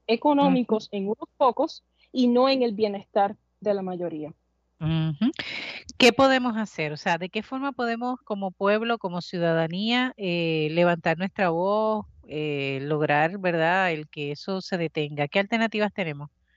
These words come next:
Speaker 1: Mira, hay, hay varias cositas. Yo, eh, tampoco quiero, eh, ¿verdad?, acaparar, ¿verdad? Si,
Speaker 2: Ujú.
Speaker 1: si Alfredo ahí quiere, quiere
Speaker 2: <laughs>
Speaker 1: quitarme el micrófono, está más que bienvenido, pero estamos haciendo un llamado a varias cosas, ¿verdad?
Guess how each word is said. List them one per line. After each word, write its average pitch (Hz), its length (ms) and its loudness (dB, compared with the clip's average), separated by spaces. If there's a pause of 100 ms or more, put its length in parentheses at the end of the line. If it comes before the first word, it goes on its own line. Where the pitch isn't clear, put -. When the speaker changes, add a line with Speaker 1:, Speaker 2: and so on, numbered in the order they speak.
(1200)
Speaker 1:
Mira, 247 420 2
hay, 269 280 4 (120)
hay 262 160 4
varias 311 320 0
cositas. 269 640 -2
Yo, 240 480 2 (220)
eh, 220 280 -4
tampoco 220 400 -4
quiero, 240 800 0
eh, 196 400 -2 (120)
¿verdad?, 214 320 0
acaparar, 208 540 2
¿verdad? 180 380 -4
Si, 226 160 -12
Speaker 2:
Ujú. 196 340 -4
Speaker 1:
si 202 100 -2
Alfredo 202 440 4
ahí 233 260 4
quiere, 220 480 2 (140)
quiere 220 220 2
Speaker 2:
<laughs> - 20 -2
Speaker 1:
quitarme 226 260 -2
el 226 80 -2
micrófono, 226 560 0
está 208 300 -2
más 208 200 -4
que 247 120 2
bienvenido, 247 560 2
pero 233 220 4
estamos 240 320 -2
haciendo 277 340 -2
un 277 80 0
llamado 277 480 2
a 220 100 -2
varias 254 360 0
cosas, 214 280 -4
¿verdad? 220 220 -6